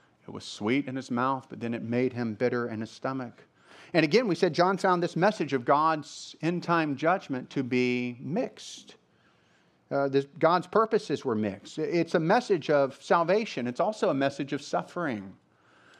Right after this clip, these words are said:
There are sweet parts of it. There are bitter parts of it. Like all believers, John wanted, uh, the Lord to come and act in judgment and establish his kingdom. That's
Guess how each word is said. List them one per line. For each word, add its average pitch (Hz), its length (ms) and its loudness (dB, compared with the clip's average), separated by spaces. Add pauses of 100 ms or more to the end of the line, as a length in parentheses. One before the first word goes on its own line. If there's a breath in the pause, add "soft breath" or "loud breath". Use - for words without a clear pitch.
(120 soft breath)
There 180 140 4
are 165 40 2
sweet 247 360 -2
parts 135 380 0
of 110 100 0
it. 127 100 -4
There 156 140 4
are 156 60 2
bitter 208 340 2
parts 127 480 0
of 101 160 -2
it. 98 220 -10
Like 156 180 4
all 180 180 6
believers, 160 380 0
John 160 300 2
wanted, 160 340 0 (420 loud breath)
uh, 139 140 0
the 160 140 -2
Lord 185 240 0
to - 40 -6
come 220 400 0
and 120 120 0
act 156 280 -2
in 147 220 -2
judgment 156 500 0
and 120 120 0
establish 165 480 0
his 147 120 -6
kingdom. 151 440 0
That's 143 320 2